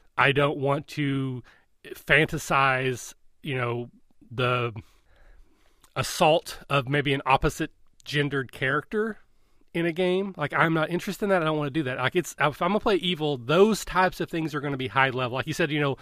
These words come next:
we're gonna p-, set a volcano to explode to take off the eastern seaboard. That sort of high level,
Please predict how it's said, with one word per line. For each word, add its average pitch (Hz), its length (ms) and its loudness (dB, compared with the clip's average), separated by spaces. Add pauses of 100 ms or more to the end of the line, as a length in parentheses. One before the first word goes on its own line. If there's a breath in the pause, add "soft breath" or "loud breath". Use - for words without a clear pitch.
(140 loud breath)
we're 160 160 2
gonna 208 180 4
p-, - 120 -8
set 196 180 4
a 175 40 2
volcano 160 640 2
to - 140 -6
explode 135 760 -2 (500 soft breath)
to 139 260 -2
take - 300 2
off 139 220 2
the 143 180 -8
eastern 139 300 -6
seaboard. 117 560 -8 (540 soft breath)
That 170 240 6
sort 214 160 4
of 170 80 0
high 170 260 4
level, 165 640 0